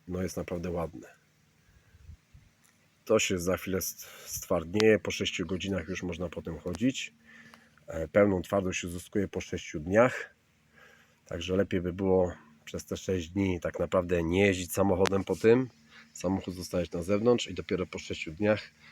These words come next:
się wziąć za to. Na spokojnie użytkować.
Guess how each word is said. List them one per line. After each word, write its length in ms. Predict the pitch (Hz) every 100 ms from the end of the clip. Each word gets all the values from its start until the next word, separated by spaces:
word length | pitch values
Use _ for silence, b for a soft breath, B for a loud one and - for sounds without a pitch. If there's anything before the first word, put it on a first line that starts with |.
| b b b b
się 180 | - -
wziąć 340 | 92 95 92
za 140 | 78 80
to. 240 | - - - _ _ _ _ _ _ _ _ _ b b b -
Na 80 | -
spokojnie 520 | - 90 - 90 87
użytkować. 760 | 82 85 - 82 69 - -